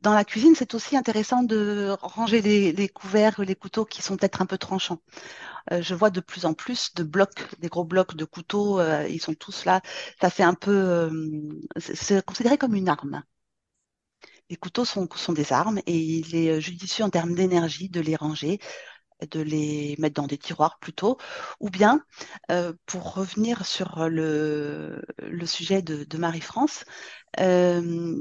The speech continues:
par rapport à la protection qui est évoquée au niveau des voisins et, euh,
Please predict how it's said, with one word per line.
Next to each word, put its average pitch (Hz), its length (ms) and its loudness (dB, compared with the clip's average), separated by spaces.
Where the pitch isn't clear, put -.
par 175 100 0
rapport 190 260 2
à 170 40 6
la 156 100 6
protection - 680 0
qui - 100 -10
est - 100 -6
évoquée 185 480 2
au 175 80 2
niveau 170 300 -2
des 165 180 0
voisins 180 760 0
et, 156 200 -2
euh, 143 360 -8